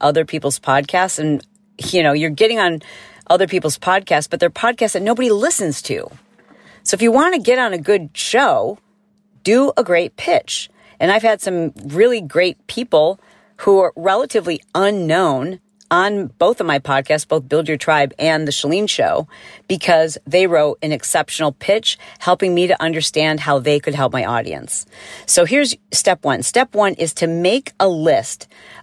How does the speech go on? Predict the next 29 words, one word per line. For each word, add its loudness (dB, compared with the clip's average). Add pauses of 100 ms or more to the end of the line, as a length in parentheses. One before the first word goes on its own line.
(120)
of 2
the 0
categories 0
of -6
topics -2 (320)
that 4
you 0
can -2
cover 2
with 0
authority. 0 (480)
And 2
I 2
would -4
suggest 0
if -8
you're -2
just 0
getting -2
started, 0 (140)
really 0
narrow 2
that -2
niche, -6 (300)
right? 4
You've -4
got 2
to 2
have 0